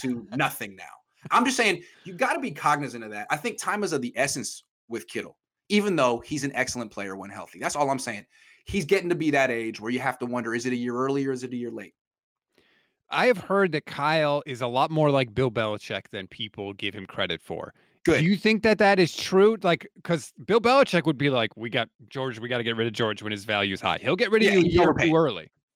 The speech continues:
Speaker 1: Yeah,
Speaker 2: Do you
Speaker 1: absolutely.
Speaker 2: think that Kyle is like that too?
Speaker 1: No, I think he would like to be like Belichick,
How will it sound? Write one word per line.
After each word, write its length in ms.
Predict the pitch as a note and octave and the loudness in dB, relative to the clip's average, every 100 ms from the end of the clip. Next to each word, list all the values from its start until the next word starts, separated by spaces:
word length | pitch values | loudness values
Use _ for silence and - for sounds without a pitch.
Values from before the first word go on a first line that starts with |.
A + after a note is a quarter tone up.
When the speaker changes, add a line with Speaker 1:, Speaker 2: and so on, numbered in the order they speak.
| - | -8
Speaker 1:
Yeah, 200 | B2 - A#2+ - | -8 -8 -14 -10
Speaker 2:
Do 80 | D#3+ | -2
you 60 | F#3 | -2
Speaker 1:
absolutely. 200 | G#3+ A3 | 0 0
Speaker 2:
think 100 | G#3+ | 0
that 100 | A3 | -2
Kyle 320 | - F3+ G3 | 2 2 4
is 100 | F#3 | 2
like 200 | F3+ F#3 | 2 2
that 200 | G3+ F3 | 0 -4
too? 300 | - F#3 A#3 - _ _ _ _ _ _ _ _ _ _ _ _ _ _ _ _ | -2 -4 -4 -10 _ _ _ _ _ _ _ _ _ _ _ _ _ _ _ _
Speaker 1:
No, 340 | D#3+ F3 F3 G3 | 0 4 4 6
I 120 | A#3 | 4
think 180 | A#3 C4 | 4 -4
he 120 | A#3+ | -4
would 160 | A3 C3+ | -4 -2
like 340 | B2+ D3+ - | -2 -2 -2
to 100 | - | -6
be 140 | A#2+ A2+ | -8 -8
like 240 | F#2+ G2+ | -10 -12
Belichick, 440 | G2+ F#2 - - | -16 -16 -18 -20